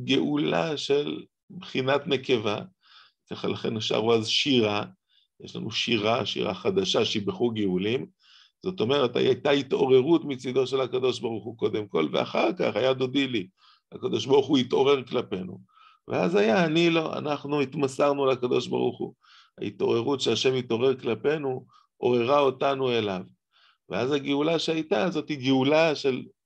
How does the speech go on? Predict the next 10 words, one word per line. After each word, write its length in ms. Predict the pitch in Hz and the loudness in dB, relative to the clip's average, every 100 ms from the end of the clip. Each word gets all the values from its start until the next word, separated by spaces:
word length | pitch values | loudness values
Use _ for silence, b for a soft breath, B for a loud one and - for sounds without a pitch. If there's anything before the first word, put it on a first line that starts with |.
| _ - - 120 127 | _ -18 -10 -8 -8
גאולה 300 | 127 143 143 | -6 -2 0
שהיא 160 | 127 143 | 2 0
בחינת 540 | 120 - 139 151 147 | -2 -6 -4 -2 -2
נקבה, 520 | - 135 139 120 120 123 - b b b b | -2 -4 -2 -2 -2 -4 -8 b b b b
זאת 280 | - 123 123 | -4 -2 -2
היא 100 | 135 | -2
גאולה 320 | 123 131 143 | 2 4 2
שיש 440 | 131 123 127 135 | 2 4 4 4
אחרי 400 | - - 135 120 | 0 -2 -2 0
הגלות. 560 | 123 113 113 - - _ | 0 0 -4 -4 -12 _